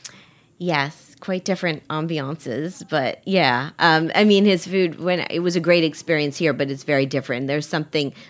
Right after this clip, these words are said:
there's something special ab-, about Heartwood and being in Tulum because it's, it's all outdoors, and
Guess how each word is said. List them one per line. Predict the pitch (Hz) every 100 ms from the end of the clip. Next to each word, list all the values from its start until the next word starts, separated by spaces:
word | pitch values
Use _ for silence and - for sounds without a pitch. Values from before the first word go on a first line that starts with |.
| -
there's | 185
something | 240 262 262
special | - 180 175 - 170 143
ab-, | 143 -
about | 143 139 131 - -
Heartwood | 160 151 135 151 143 139
and | 139 131 135
being | - 143 135
in | 135
Tulum | 135 143 143 135 127
because | 123 131 147 135
it's, | 131 - - -
it's | - 160
all | 139 160
outdoors, | 147 139 _ - 143 139 139 135 135
and | 131 135 131